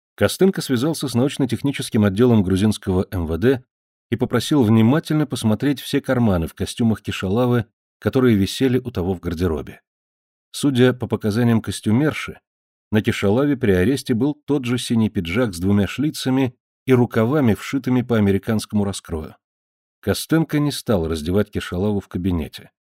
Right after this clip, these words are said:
Это могло бы насторожить арестованного. Зная, что Кишалаву не судили и никогда раньше аресту не подвергали,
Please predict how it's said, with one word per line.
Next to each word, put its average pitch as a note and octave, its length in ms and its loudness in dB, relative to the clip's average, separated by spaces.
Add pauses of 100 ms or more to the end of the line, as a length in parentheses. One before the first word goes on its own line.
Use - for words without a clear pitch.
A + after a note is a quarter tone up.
(160)
Это A#2+ 180 -2
могло G#2+ 320 0
бы A2 320 0
насторожить A2 680 -4
арестованного. E2 720 -10 (1080)
Зная, C3 300 2
что C3 160 -2
Кишалаву A2+ 480 0
не G2 160 2
судили C3+ 580 -2
и - 140 -8
никогда G#2 360 0
раньше A2 280 0
аресту G2+ 320 -2
не G2 80 0
подвергали, E2+ 760 -2